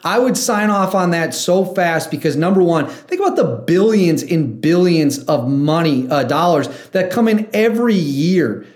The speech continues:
to Harvard and Yale. You're talking about some of the richest Americans in the country that, that, that went there,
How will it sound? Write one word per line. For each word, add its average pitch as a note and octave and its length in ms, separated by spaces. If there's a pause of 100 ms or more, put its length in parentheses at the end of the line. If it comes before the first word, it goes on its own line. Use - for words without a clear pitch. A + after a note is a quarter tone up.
to F3 120
Harvard E3+ 480
and D#3 100
Yale. C#3+ 120
You're C#3+ 100
talking A3 180
about G3+ 160
some G#3+ 120
of F3+ 40
the D3+ 80
richest E3 640
Americans D3 840 (260)
in F3+ 180
the D#3 260
country G#3+ 460
that, C#3 340
that, C#3+ 200
that C3+ 200
went C3+ 200
there, - 180